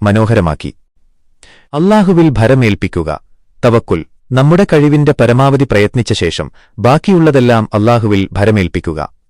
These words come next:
ചിഞ്ചുവിന് പുറത്തുപോകാൻ കഴിയാതെ വന്നപ്പോൾ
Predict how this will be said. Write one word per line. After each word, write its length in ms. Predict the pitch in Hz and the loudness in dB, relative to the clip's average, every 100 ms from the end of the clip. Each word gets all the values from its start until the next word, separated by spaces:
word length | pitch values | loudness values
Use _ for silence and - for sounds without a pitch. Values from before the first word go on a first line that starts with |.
| _ | _
ചിഞ്ചുവിന് 480 | - 175 190 214 202 | 0 2 2 2 2
പുറത്തുപോകാൻ 680 | 202 143 143 156 147 139 139 120 | 2 0 0 0 2 2 0 0
കഴിയാതെ 360 | 110 127 131 | 2 2 2
വന്നപ്പോൾ 460 | 117 104 92 87 | 0 0 -2 -4